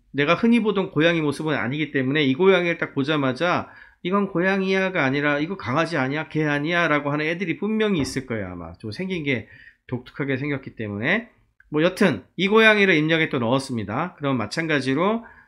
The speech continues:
어, 이 숫자에 따라서 이렇게 그 왔다 갔다 해서 맨 마지막 두 노드가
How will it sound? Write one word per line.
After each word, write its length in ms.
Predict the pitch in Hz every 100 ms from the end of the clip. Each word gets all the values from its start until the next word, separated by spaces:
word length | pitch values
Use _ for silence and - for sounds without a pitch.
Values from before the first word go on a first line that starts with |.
| _
어, 240 | 123 120 127
이 100 | 135
숫자에 960 | 190 - 185 165 160 156 147 143 143
따라서 580 | 175 180 165 147 170 175
이렇게 360 | 135 135 127 -
그 360 | - 120 117 110
왔다 180 | 120 117
갔다 220 | 151 139
해서 240 | 156 160 151
맨 160 | 147
마지막 560 | 135 127 131 165 156 139
두 140 | 143
노드가 600 | 143 139 131 127 160 208